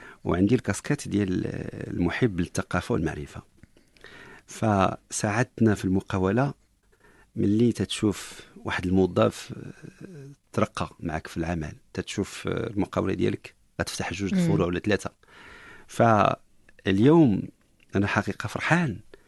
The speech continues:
Speaker 1: آه، كتير ل-، للسي أحمد الشرعي والأستاذة فاطمة الزهراء الجديلي وجميع الأطر،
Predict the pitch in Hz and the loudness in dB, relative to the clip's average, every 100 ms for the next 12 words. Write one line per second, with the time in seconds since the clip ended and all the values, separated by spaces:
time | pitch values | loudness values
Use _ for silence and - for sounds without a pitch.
0 | _ - _ _ _ - 90 87 92 - | _ -20 _ _ _ -6 -2 0 -2 -4
1 | - 90 - - 156 156 113 101 98 101 | -6 -8 -10 2 6 6 4 -2 -4 -4
2 | - - - 101 92 90 - 95 90 110 | -6 -8 -6 -4 -2 -4 -2 -2 0 0
3 | 113 113 95 85 87 - - - 85 90 | 0 0 -2 -2 -6 -8 -8 -6 -4 -6
4 | - - - - 85 78 90 90 80 76 | -8 -8 -8 -4 -4 -4 -4 -6 -6 -6
5 | - 95 113 113 110 98 85 90 101 82 | -4 0 0 2 0 -2 -2 0 0 0
6 | 82 90 - 165 | -2 -2 2 0